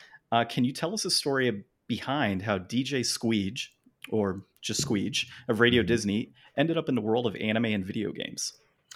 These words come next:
Speaker 2: Well, starting off as a kid in the seventies, watching cartoons like Looney Tunes and everything, and learning about Mel Blanc, the genius that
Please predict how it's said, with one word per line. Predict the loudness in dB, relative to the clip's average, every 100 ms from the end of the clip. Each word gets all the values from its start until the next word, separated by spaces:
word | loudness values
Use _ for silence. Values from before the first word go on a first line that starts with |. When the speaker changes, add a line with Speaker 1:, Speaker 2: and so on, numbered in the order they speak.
| -20 _ 2
Speaker 2:
Well, | 6 6 4 0
starting | -8 2 6 6 4 4
off | 4 4 2 0 -10 -8
as | -6
a | -6
kid | 0 2 2 0
in | -4
the | -6
seventies, | 0 2 2 0 -2 -6 -6
watching | 0 4 4 2 0 0
cartoons | 2 2 0 -4 -4 -4 -4
like | -6
Looney | -4 -6 -6
Tunes | -6 -6 -4 -4
and | -4
everything, | -4 -4 -6 -6 -6 -6
and | -4
learning | -2 0 -2 -4
about | -2 -2 -2
Mel | -4 -4
Blanc, | -6 -8 -8 -8 -12 -10
the |
genius | -10 -6 -4 -4 -6 -6
that | -4